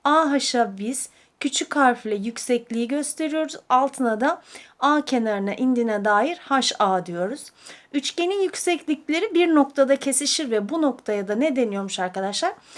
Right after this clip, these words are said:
Diklik merkezi. Şu iki bölgeyi defterimize yazalım lütfen.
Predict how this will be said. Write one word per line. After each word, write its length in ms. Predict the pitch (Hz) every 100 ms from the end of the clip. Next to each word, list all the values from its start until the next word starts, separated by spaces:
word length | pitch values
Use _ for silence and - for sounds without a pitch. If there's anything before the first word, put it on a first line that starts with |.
| - - 254
Diklik 400 | 269 247 233 202
merkezi. 600 | 185 185 185 180 247 415 _ - -
Şu 200 | - 381
iki 320 | 320 - 294
bölgeyi 580 | 285 240 202 220 339 - -
defterimize 680 | 311 - 247 214 214 233
yazalım 500 | 320 247 226 214 196
lütfen. 460 | 180 180 208 214